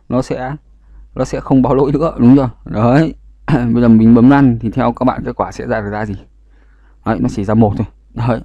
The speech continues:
nó chỉ ra một thôi. Bởi vì nhá, nếu như mà mình bây giờ thao tác, các bạn thử nữa. Thao tác của một và hai mình trả ra một. Tiếp theo là thao tác của một và ba cũng trả ra một, thao tác của ba, ờ, một và bốn này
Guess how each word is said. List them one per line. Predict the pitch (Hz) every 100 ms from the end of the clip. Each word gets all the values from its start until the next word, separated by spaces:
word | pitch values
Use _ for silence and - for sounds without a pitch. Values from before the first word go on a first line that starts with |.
| -
nó | 117
chỉ | 95
ra | 104
một | 107 98
thôi. | 110 - _ _ -
Bởi | 104
vì | 104 110
nhá, | 120 139
nếu | 113 123
như | 147
mà | 127
mình | 113 107 101 101
bây | 117
giờ | 117 110
thao | - 123
tác, | 135 139 131
các |
bạn | 120
thử | 113
nữa. | 95 92 - _ _ _ _
Thao | 120
tác | 135 135 98
của | - 101
một | 104 104
và | 104
hai | 117 110 107
mình | 104 90
trả | 90
ra | 104
một. | 107 98 92 - _ _ _ _ - _ -
Tiếp | 135 139
theo | 147 110
là | 117
thao | 123
tác | 135
của | 123
một | 101 104
và | 104
ba | 110 113
cũng | 110 127
trả | 101
ra | 101
một, | 107 98 -
thao | 110
tác | 127 -
của | 110 101 -
ba, | 104 104 113 110 107
ờ, | - 117 113 104
một | 110 104 110 104
và | 104
bốn | 107 110
này | 143